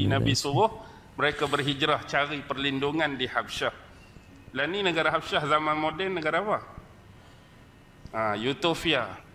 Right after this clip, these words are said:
Speaker 1: Utopia. Ibu negara dia Addis Ababa tu.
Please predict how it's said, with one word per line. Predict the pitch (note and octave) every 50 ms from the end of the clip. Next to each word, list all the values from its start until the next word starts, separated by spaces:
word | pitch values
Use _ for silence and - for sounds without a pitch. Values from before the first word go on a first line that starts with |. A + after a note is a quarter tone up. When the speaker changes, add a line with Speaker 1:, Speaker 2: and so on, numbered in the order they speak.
| - - - - - - - - - - - - -
Speaker 1:
Utopia. | C3 D3 D#3 D#3 D#3 D#3 E3+ E3+ D#3+ D#3 - - C#3+ C3 A#2 G2+ F#2+ - - - - - - - - - - - - - - -
Ibu | - C3 C3 B2+ C3+
negara | C3+ C#3 B2+ B2+ B2+ C3 C3
dia | C3 D3 E3+ F3+ F3 -
Addis | - - B2+ C3 B2+ C#3 - -
Ababa | - - A#2 A#2 A#2+ A#2+ A2+ A2 A#2+ A2 G#2 G2+
tu. | G2+